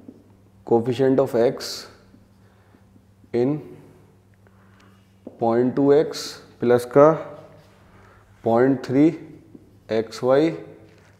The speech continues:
प्लस का पॉइंट फ़ाइव वाई। अभी X का coefficient पूछ रहा है, समझ रहे हो बात मेरी? ठीक है,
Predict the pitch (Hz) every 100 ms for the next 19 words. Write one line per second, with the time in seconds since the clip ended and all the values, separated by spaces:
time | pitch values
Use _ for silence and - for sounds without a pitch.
0 | _ _ 113 113 - - 135 143 - 117
1 | 120 123 - 113 143 147 - - - -
2 | 98 92 92 - - _ - - - 113
3 | 156 143 143 165 156 143 151 117 107 113
4 | 113 120 135 185 196 185 185 139 - -
5 | - 135 185